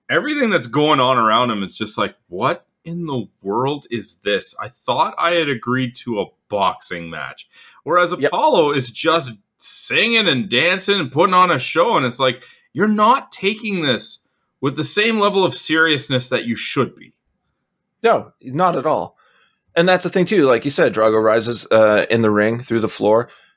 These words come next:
Speaker 2: Um, not only is Apollo dancing and singing,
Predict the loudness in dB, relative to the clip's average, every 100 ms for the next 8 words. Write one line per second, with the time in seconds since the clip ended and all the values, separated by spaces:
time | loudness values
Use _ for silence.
0 | _ 0 2 0 -4 _ _ 0 2 4
1 | 4 2 2 0 2 2 2 0 0 2
2 | 0 2 2 0 0 0 2 2